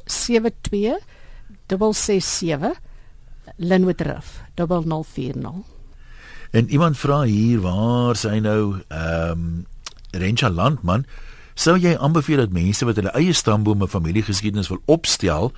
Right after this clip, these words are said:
Speaker 2: eh, by 'n genealogiese vereniging aansluit? Is dit 'n goeie beginpunt? Kan 'n mens hulp daar kry?
Speaker 1: Ja, ek is,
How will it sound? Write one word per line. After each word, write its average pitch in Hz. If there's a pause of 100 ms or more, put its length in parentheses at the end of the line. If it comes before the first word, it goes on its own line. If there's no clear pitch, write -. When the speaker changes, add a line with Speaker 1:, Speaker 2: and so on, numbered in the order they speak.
(480)
Speaker 2:
eh, 90
by 101
'n 107
genealogiese 107
vereniging 110
aansluit? 92
Is 82
dit 90
'n 113
goeie 135
beginpunt? 135
Kan 107
'n 98
mens 95
hulp 117
daar 113
kry? 156 (640)
Speaker 1:
Ja, 180
ek 233
is, -